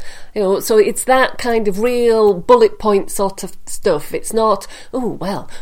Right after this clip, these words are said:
what you might like to do is," and it's by acting on our intuition that we improve our intuition.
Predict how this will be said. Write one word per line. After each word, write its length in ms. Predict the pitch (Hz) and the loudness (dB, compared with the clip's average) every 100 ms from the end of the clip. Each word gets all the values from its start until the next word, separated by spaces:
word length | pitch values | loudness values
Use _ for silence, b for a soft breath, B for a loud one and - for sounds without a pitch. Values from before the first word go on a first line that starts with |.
| - | -4
what 160 | 190 | -4
you 100 | 294 - | -4 -8
might 240 | 190 175 | -8 -8
like 220 | 175 175 | -8 -8
to 100 | - | -8
do 260 | 170 190 156 | -2 -2 0
is," 480 | 151 139 175 - - b b - - - - - - - - - - - - - | -2 -2 -4 -6 -10 b b -10 -8 -10 -10 -12 -12 -10 -10 -10 -12 -16 -16 -6
and 100 | 247 | -4
it's 140 | - | -2
by 220 | - 247 240 | 0 0 2
acting 400 | 247 - 302 294 | -2 -4 -4 -2
on 120 | 269 | -2
our 220 | 233 208 | -2 0
intuition 960 | 202 196 202 196 226 - - - 196 - - | -2 -4 -4 -4 -4 -6 -10 -10 -12 -12 -6
that 200 | 190 - | -6 -4
we 220 | 208 202 | -6 -4
improve 720 | 196 196 - 254 269 262 240 - | -6 -6 -8 -6 -4 -4 -8 -10
our 240 | 170 165 156 | -6 -6 -6
intuition. 840 | 165 156 - 151 147 143 - - | -8 -10 -10 -10 -12 -12 -14 -14